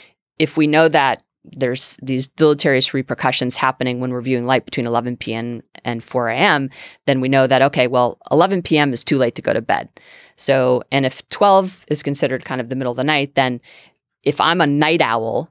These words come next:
my biological preference for sleep is probably around ten thirty-ish, eleven, I would say the latest, right? I mean, at minimum, if you're going to sleep at eleven thirty, you absolutely do not wanna be viewing light from eleven to eleven thirty. Or if you're falling asleep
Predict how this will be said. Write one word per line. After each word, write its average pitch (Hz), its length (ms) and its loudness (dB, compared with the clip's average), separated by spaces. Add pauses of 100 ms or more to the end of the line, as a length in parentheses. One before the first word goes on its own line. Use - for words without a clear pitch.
(120)
my 139 160 0
biological 151 640 2
preference 131 340 -4
for 131 100 -10
sleep 139 300 -2
is 117 140 -2
probably 180 640 2
around 139 500 -2
ten 135 240 -6
thirty-ish, 131 600 -2
eleven, 127 340 -4
I 110 100 -8
would 110 100 -4
say 110 160 0
the 117 80 -2
latest, - 500 -2 (400)
right? 131 340 0
I 160 60 -2
mean, 156 160 2
at - 160 -2
minimum, 175 720 2
if 139 140 -8
you're 139 100 -2
going 135 140 -2
to 131 60 -4
sleep 131 220 -4
at 131 40 -4
eleven 127 200 -4
thirty, 160 440 2 (300)
you 156 160 -2 (100)
absolutely 165 460 0
do 147 100 2
not 139 160 2
wanna 123 140 -4
be 120 100 -8
viewing 117 260 -4
light 120 280 -4 (320)
from 131 240 -2
eleven 123 400 -2 (120)
to 131 100 -2
eleven 117 260 -2
thirty. - 320 -4 (260)
Or 127 260 2
if - 120 -4
you're 139 100 -4
falling 127 200 -2
asleep 131 300 -2